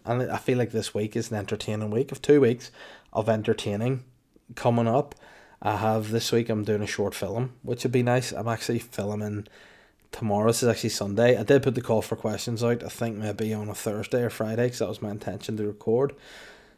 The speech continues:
But then, you know, things just happened. You know, life just happened,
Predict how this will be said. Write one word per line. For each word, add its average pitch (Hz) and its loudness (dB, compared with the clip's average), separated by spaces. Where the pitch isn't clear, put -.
But - -16
then, 185 4
you 131 2
know, 131 4
things 175 2
just 123 2
happened. 170 0
You 123 -4
know, 123 2
life 123 4
just 117 0
happened, 123 0